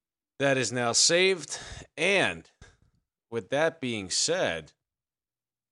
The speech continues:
what do we have to look forward to? So,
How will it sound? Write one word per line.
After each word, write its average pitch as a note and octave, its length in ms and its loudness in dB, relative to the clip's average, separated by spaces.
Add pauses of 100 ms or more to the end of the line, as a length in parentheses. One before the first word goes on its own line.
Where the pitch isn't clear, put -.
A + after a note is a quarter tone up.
(1120)
what A2+ 120 -4
do A2+ 60 -4
we A#2 120 -2
have A#2+ 160 2
to B2 60 -8
look B2+ 140 -4
forward D#3+ 340 -8
to? D#2+ 140 -10 (200)
So, D3 380 2